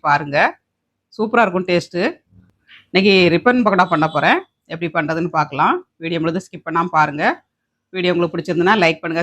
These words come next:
ஷேர் பண்ணுங்க, கமெண்ட் பண்ணுங்க. முதல் முறையா பார்க்க இருந்தா சப்ஸ்கிரைப் பண்ணி வைங்க. அப்பதான் நாங்க போடுற வீடியோலாம் உடனே உடனே அப்டேட் ஆகும். ரொம்ப டேஸ்டா இருக்குங்க. நல்ல மொறு மொறுப்பா கிறிஸ்பியாட்டு வரதுக்கு சின்ன சின்ன டிப்ஸோட ஃபாலோ பண்ணுங்க. இன்னைக்கு நான் மசாலா அரைச்சு விட்டு தான் பண்ண போறேன்.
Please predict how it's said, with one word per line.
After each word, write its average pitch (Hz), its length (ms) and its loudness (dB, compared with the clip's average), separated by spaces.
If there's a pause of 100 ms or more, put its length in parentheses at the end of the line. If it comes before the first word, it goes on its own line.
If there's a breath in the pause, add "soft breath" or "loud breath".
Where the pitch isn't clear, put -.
ஷேர் 165 200 0
பண்ணுங்க, 156 320 -2
கமெண்ட் 156 300 0
பண்ணுங்க. 151 260 -2 (220)
முதல் 165 200 -4
முறையா 165 220 -2
பார்க்க 147 260 -2
இருந்தா 151 260 -4
சப்ஸ்கிரைப் 170 360 -6
பண்ணி 156 180 -4
வைங்க. 151 220 -2
அப்பதான் 156 240 -2
நாங்க 156 180 -4
போடுற 151 280 -10
வீடியோலாம் 147 320 -6 (540)
உடனே 165 260 -2
உடனே 160 180 0
அப்டேட் 160 340 -2
ஆகும். 156 280 0 (300)
ரொம்ப 185 260 -2
டேஸ்டா 196 300 0
இருக்குங்க. 165 260 -2 (640)
நல்ல 175 200 -4
மொறு 175 160 2
மொறுப்பா 175 240 0 (100)
கிறிஸ்பியாட்டு 170 500 -4 (120)
வரதுக்கு 165 320 0 (100)
சின்ன 175 160 -4
சின்ன 175 200 0
டிப்ஸோட 190 380 -4
ஃபாலோ 160 260 0
பண்ணுங்க. 151 240 -2 (460 soft breath)
இன்னைக்கு 180 240 -6
நான் 170 140 0
மசாலா 214 260 2
அரைச்சு 180 180 -6
விட்டு 160 180 -8
தான் 180 140 -4
பண்ண 156 140 -4 (100)
போறேன். 170 240 -2